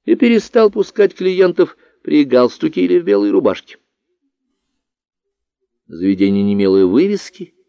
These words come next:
и не числилось в телефонном справочнике. Только мигающая неоновая стрела указывала на него. Скоро и стрела не понадобилась, поскольку стали выстраиваться очереди из желающих попасть в клуб. Так владелец величал свое предприятие.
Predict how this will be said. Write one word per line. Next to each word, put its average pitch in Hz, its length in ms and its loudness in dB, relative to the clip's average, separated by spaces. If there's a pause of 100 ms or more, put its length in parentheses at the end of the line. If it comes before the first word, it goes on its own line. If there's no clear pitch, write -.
и 87 100 -12
не 90 160 -10
числилось - 540 -2
в - 60 -20
телефонном 107 440 -2
справочнике. - 760 -4 (580)
Только 95 180 -8
мигающая 131 760 0
неоновая 127 400 0
стрела 104 480 -2
указывала 90 680 -2
на 92 60 -4
него. 95 220 -6 (1080)
Скоро 113 400 2
и 135 80 4
стрела 113 580 2
не 185 180 -6
понадобилась, 190 720 2
поскольку 90 320 -8
стали 95 260 0
выстраиваться 98 580 0
очереди 127 520 2 (280)
из 90 120 0
желающих 92 500 0
попасть - 340 -4
в - 60 -20
клуб. - 360 -4 (360)
Так 104 240 -6
владелец 92 460 -6
величал 92 400 -2
свое 95 260 0
предприятие. - 580 -6